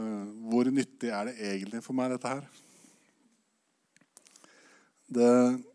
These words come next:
regn over hvor mye det koster å kjøpe en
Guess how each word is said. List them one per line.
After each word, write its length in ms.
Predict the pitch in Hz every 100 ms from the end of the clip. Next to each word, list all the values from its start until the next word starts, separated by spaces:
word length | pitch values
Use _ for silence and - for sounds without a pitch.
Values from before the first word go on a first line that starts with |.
| _ _ _ _ _ - - - - - - _ _ _ _ - _ - _ _ _ _ _ _ _ _ _ _ - - _ _ _ _ _ _ _ _ _ 120 117
regn 260 | 127 135 135
over 380 | 113 110 127
hvor 100 | 135
mye 300 | 135 113 107 107
det 140 | 120
koster 480 | 131 113 - 104 110
å 60 | 113
kjøpe 460 | 123 101 - 104
en 100 | 107